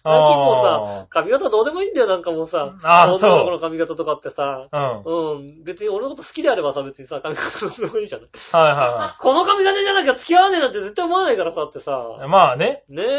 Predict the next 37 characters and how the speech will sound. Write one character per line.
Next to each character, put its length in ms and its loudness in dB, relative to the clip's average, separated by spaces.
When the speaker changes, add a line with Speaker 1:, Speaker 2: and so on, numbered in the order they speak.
Speaker 1:
は 120 -2
い 100 -2
は 60 -8
い。 20 -6
Speaker 2:
そ 80 -6
う 20 -14
す 120 -18
る 100 -16
と 120 -10
ね、 120 -6
Speaker 1:
う 440 -8
ん。 260 -12
Speaker 2:
あ 240 -4
あ、 40 -6
で 80 -8
も、 240 -12
ど 140 -8
う 40 -8
な 100 -8
ん 100 -18
だ 100 -20
ろ 180 -20
う。 60 -18
ま 60 -6
あ、 280 -4
な 120 -6
ん 20 -12
か、 60 -12
割 160 -8
と 80 -10
そ 160 -10
ん 40 -8
な 100 -10
長 300 -8
く 100 -6
な 300 -4
い 400 -12